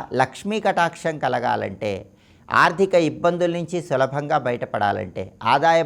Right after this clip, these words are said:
మార్గాలు పెంచుకోవాలంటే, వృధా ఖర్చులు తగ్గాలంటే ఒక ప్రత్యేకమైన దీపాన్ని ఇంట్లో వెలిగించాలి. దాన్నే క్షీరదీపం అనే పేరుతో పిలుస్తారు. ఏ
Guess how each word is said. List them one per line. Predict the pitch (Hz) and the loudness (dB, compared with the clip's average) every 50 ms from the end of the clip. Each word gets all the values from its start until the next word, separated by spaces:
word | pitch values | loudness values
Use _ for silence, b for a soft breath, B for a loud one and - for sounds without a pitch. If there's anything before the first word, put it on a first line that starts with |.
| 156 | 2
మార్గాలు | 156 151 147 143 151 151 147 143 - 131 | 0 0 0 0 0 0 0 -2 -4 -6
పెంచుకోవాలంటే, | 123 123 - 139 - 139 127 120 110 107 104 98 101 110 - - - | -6 -6 -8 -6 -2 0 0 0 0 -2 -4 -6 -8 -10 -12 -8 -6
వృధా | 110 113 135 170 180 180 175 | -4 0 2 2 2 2 2
ఖర్చులు | 170 151 - - 147 143 - - | -2 -4 -4 -6 -6 -4 -2 -2
తగ్గాలంటే | 113 101 95 117 113 110 107 104 101 131 151 - - b b b b b b b | -4 -2 0 0 0 0 -2 -2 -2 -4 -4 -4 -6 b b b b b b b
ఒక | 123 117 - 143 - - | -2 -2 -2 -2 0 0
ప్రత్యేకమైన | 175 170 - - - 220 240 233 226 233 214 208 202 175 160 120 139 | -2 -2 -2 0 2 2 2 4 2 0 0 0 0 -2 -2 -2 -2
దీపాన్ని | 147 156 156 156 156 151 156 170 175 156 135 | -2 -2 0 0 0 0 0 -2 -4 -6 -6
ఇంట్లో | 127 - 147 143 139 127 | -6 -4 -2 -2 0 0
వెలిగించాలి. | 117 113 107 107 104 - - 98 90 90 85 - - - _ - 92 113 | 0 -2 -2 -4 -6 -6 -6 -6 -6 -6 -6 -10 -14 -16 _ -2 2 4
దాన్నే | 110 120 135 139 135 120 120 120 120 B B B B B B _ - | 4 4 4 2 -2 -4 -4 -6 -8 B B B B B B _ -16
క్షీరదీపం | - - - 185 214 233 226 226 196 165 170 160 151 156 143 151 147 143 127 | -4 0 2 4 4 6 6 6 4 4 2 0 0 0 0 2 2 2 2
అనే | 120 117 117 - | 0 -2 -2 -2
పేరుతో | 117 107 107 107 - 151 156 156 143 | -2 -2 -2 -2 -4 -6 -6 -4 -4
పిలుస్తారు. | 113 107 107 - - 95 90 90 - - - - b b b b b b b b b 113 123 147 | -4 -6 -6 -8 -8 -10 -10 -10 -12 -16 -20 -20 b b b b b b b b b -2 0 2
ఏ | 175 | 2